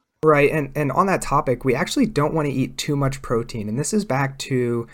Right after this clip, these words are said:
this idea that protein isn't really an energy source. It's not really going to propel us on the bike. So if we had a diet where, for example, weightlifters, they're eating two hundred, three hundred grams of protein in a single day, they're looking for that muscle hypertrophy,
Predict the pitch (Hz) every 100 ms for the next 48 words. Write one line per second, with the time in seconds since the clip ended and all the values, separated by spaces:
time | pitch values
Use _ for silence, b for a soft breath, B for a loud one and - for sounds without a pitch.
0 | b - 131 127 127 127 123 117 - -
1 | 151 - 226 220 135 175 - 113 113 117
2 | 135 151 127 110 117 131 139 170 - 196
3 | 214 214 - 135 - 139 135 B B B
4 | 139 135 131 131 123 - 131 131 135 135
5 | 127 113 113 123 123 127 113 107 107 98
6 | - - 139 135 120 B B - 139 131
7 | 135 143 143 139 131 117 117 123 127 120
8 | 113 113 110 B B B 160 143 139 127
9 | 117 151 139 127 - 120 117 135 131 139
10 | 131 123 117 113 - - 147 151 147 147
11 | 139 139 131 147 147 151 143 135 135 135
12 | 127 - 127 127 131 123 110 117 - 110
13 | 107 165 208 196 139 131 135 143 139 127
14 | 113 127 120 120 110 107 156 160 143 135
15 | 117 113